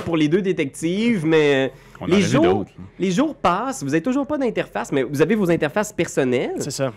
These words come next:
Speaker 1: Si vous voulez, vous êtes connecté au réseau,
Speaker 3: Mm-hmm.
Speaker 1: mais vous avez pas de, de, sur votre écran de, de vos quartiers, vous avez aucune information qui est diffusée.
Speaker 3: Ok, ben, c'est sûr que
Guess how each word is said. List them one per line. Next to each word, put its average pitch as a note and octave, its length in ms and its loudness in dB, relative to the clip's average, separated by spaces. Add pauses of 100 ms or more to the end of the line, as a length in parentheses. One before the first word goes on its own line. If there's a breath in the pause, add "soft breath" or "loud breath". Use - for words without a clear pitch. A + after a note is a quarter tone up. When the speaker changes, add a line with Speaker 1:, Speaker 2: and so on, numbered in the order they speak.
Speaker 1:
Si - 140 -4
vous E3 80 2
voulez, F3+ 200 2
vous D3 240 -4
êtes - 120 0
connecté D3+ 340 -4
au G3 60 0
réseau, A#2+ 560 -6
Speaker 3:
Mm-hmm. C3 280 -4 (100)
Speaker 1:
mais C3 120 2
vous C3+ 120 -2
avez C#3 140 -2
pas F#3 140 -4
de, G#2 440 0
de, G2 640 -8
sur G#2+ 180 -14
votre A2 160 -8
écran A2+ 280 -8
de, G2 200 -6
de G#2 80 -10
vos G2 120 -12
quartiers, G#2 300 -16
vous A2+ 100 -12
avez F#2+ 60 -10
aucune C3+ 180 -14
information A2+ 380 -16
qui - 100 -20
est - 40 -18
diffusée. - 240 -20 (580 soft breath)
Speaker 3:
Ok, C3 180 -8
ben, C3 240 2
c'est - 160 -4
sûr F#3 280 -6
que C#3 460 -2